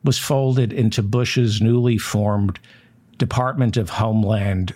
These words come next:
Security. Uh, the, the homeland, they started calling America the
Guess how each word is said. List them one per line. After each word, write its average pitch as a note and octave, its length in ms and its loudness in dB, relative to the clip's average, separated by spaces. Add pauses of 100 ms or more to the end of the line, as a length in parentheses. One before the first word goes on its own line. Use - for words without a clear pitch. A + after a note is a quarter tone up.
Security. F#2+ 920 -4 (840)
Uh, E2 300 -6 (180)
the, - 120 -2 (140)
the - 140 -2
homeland, D#2 960 -2 (100)
they G#2+ 100 -2
started G2 320 -2
calling F#2 380 -2
America F2+ 480 -2
the E2 240 -6